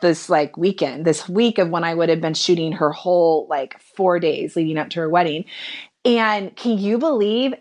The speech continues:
that was the week that Nate Berkus was launching his show on N B C? He's Oprah's interior designer.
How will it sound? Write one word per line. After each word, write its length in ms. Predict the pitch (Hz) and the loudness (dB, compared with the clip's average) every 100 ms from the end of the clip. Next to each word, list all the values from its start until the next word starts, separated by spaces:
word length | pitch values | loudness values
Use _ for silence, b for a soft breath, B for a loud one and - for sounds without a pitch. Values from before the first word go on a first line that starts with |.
| - | -10
that 540 | 165 170 196 202 226 | -10 -2 2 2 2
was 160 | 240 233 | 0 2
the 120 | 233 | 0
week 440 | 202 208 156 - _ | 0 -2 -4 -8 _
that 480 | 170 175 160 156 - | -2 2 2 2 -2
Nate 420 | 180 180 185 208 | -4 0 0 -2
Berkus 680 | 208 196 185 156 165 240 - - | 0 0 2 2 2 0 -6 -14
was 280 | 175 180 160 | 0 0 0
launching 480 | 170 175 185 220 208 | 2 2 2 -2 -2
his 220 | 202 214 | 0 0
show 320 | - 196 165 | 0 2 2
on 180 | 160 160 | 0 -4
N 160 | 165 165 | -4 -2
B 140 | 196 | -2
C? 320 | 190 165 156 | 0 0 0
He's 240 | 170 190 160 | 2 0 0
Oprah's 480 | 180 180 180 175 180 | 0 0 2 0 0
interior 440 | 170 - 170 175 | -6 -4 0 0
designer. 600 | 175 170 156 156 147 165 | 0 0 -4 -6 -8 -8